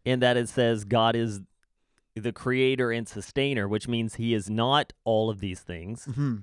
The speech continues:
Speaker 1: He is outside of these things.
Speaker 2: Mm-hmm.
Speaker 1: He's the cause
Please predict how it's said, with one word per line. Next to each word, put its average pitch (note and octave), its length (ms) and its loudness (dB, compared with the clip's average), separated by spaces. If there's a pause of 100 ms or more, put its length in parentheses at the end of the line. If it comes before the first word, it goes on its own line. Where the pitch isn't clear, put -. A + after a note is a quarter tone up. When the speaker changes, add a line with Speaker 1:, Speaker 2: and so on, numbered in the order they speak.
(120)
Speaker 1:
He A#2+ 260 -2
is G#2 320 -2 (160)
outside B2 640 0
of G#2+ 80 -6
these F#2+ 220 -8
things. E2+ 400 -12
Speaker 2:
Mm-hmm. B2+ 300 2 (120)
Speaker 1:
He's A#2+ 280 -4
the G#2+ 120 -4
cause B2 720 0